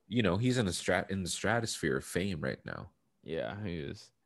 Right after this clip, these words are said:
Speaker 2: Imagine he has, like, a third, like, a thirteen loss, thirteen losses in his record or something.
Speaker 1: Yeah.
Speaker 2: And people still, like, wanna
Speaker 1: 'Cause
Speaker 2: see
Speaker 1: he's
Speaker 2: him.
Speaker 1: just, like, a badass.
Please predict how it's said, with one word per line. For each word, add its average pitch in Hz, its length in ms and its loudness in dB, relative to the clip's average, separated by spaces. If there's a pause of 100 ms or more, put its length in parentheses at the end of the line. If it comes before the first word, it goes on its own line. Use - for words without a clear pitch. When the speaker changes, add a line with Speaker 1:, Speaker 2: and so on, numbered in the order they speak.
Speaker 2:
Imagine 220 380 8
he 190 100 8
has, 208 140 8
like, 202 100 8
a 139 80 8
third, 165 320 8 (180)
like, 143 180 8
a 131 60 2
thirteen 147 680 6
loss, 113 420 4 (160)
thirteen 175 340 10
losses 139 380 10
in 131 80 10
his 113 160 8
record 107 280 10
or 156 80 10
something. 190 420 6 (260)
Speaker 1:
Yeah. 76 280 2 (260)
Speaker 2:
And 175 140 4
people 208 400 10
still, 185 440 6
like, 165 220 6
wanna 156 280 10
Speaker 1:
'Cause 156 140 8
Speaker 2:
see 185 80 6
Speaker 1:
he's 190 120 12
Speaker 2:
him. 123 40 8
Speaker 1:
just, 202 220 6
like, 180 140 8
a 147 60 10
badass. 117 840 2